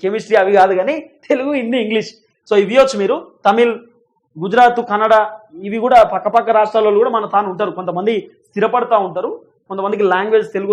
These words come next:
రాకపోయినా కూడా వేరే లాంగ్వేజ్లో మేనేజ్ చేస్తారు కాబట్టి అట్లా కూడా మీరు ఇవ్వచ్చు. తర్వాత మదర్స్ నేమ్, మదర్స్ నేమ్ వచ్చేసి ఇక్కడ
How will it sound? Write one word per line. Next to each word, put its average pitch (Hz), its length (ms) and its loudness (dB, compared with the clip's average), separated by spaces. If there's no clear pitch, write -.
రాకపోయినా 202 440 -4
కూడా 254 160 2
వేరే 202 200 2
లాంగ్వేజ్లో 185 420 -2
మేనేజ్ 170 240 -4
చేస్తారు 170 200 -8
కాబట్టి 233 160 2
అట్లా 208 160 -2
కూడా 202 140 2
మీరు 170 120 -2
ఇవ్వచ్చు. 175 240 -6
తర్వాత 214 280 6
మదర్స్ 254 400 2
నేమ్, 226 140 0
మదర్స్ 254 340 -2
నేమ్ 247 160 -2
వచ్చేసి 226 280 0
ఇక్కడ 220 140 0